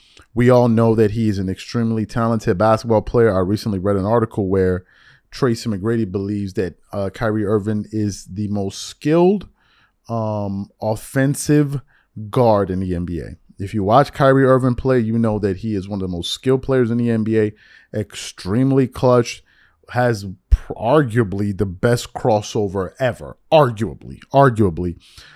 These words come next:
Um, you know, very talented basketball player. But with that, there are other things that come with Kyrie. We also know that Kyrie Irving can be temperamental. Uh, we know that he has had issues with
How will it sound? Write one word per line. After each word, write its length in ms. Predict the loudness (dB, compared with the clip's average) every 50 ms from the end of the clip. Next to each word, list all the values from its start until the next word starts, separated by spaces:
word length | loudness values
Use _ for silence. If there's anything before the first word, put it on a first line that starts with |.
| _ _ _
Um, 400 | -4 -2 0 0 0 0 0 -2
you 100 | -2 -2
know, 380 | -2 -4 -4 -4 -6 -6 -8 -12 -16
very 420 | -16 -8 2 4 6 8 6 6
talented 440 | 4 2 2 2 2 2 0 -2 0
basketball 460 | 2 2 0 0 -2 -6 -8 -8 -8
player. 400 | -8 -8 -6 -6 -6 -6 -10 -14 _ _ _ _ _ _ _ _ _ _ _ _ _ _ _ _ _ _ -14 _
But 320 | -12 0 4 4 4 4 4
with 200 | 4 2 4 4
that, 420 | 6 6 8 8 6 6 4 2
there 100 | 0 0
are 140 | 2 2 2
other 160 | 2 2 2
things 260 | 0 -2 -2 -2 -2
that 120 | -4 -4 -6
come 120 | -6 -8
with 100 | -8 -6
Kyrie. 380 | -6 -8 -6 -6 -8 -10 -12 -16 -20 _ _ -10
We 160 | -4 -2 0
also 380 | 2 2 2 2 2 0 0 0
know 240 | 2 2 2 2
that 160 | 2 0 -2 -2
Kyrie 320 | -2 -2 0 0 -2 0
Irving 300 | 0 -2 -2 -2 -4 -6
can 160 | -4 -6 -6
be 140 | -6 -6 -8
temperamental. 680 | -6 -8 -6 -6 -4 -4 -4 -6 -4 -6 -8 -8 -8 _ _ _ _ -20 -20 -20 -20 -20 -20 -20 _ _ _ -2
Uh, 280 | 0 2 2 2 2 0
we 180 | 0 -2 0
know 300 | 0 0 2 2 0 0
that 260 | 2 2 0 0 0
he 220 | -2 -4 -4 -2 -2 -2
has 180 | -4 -4 -4
had 320 | -2 0 2 2 2 2 0
issues 680 | 0 -2 -2 -2 -2 -4 -2 0 0 0 -2 -4 -2
with 280 | -2 -2 -2 -4 -8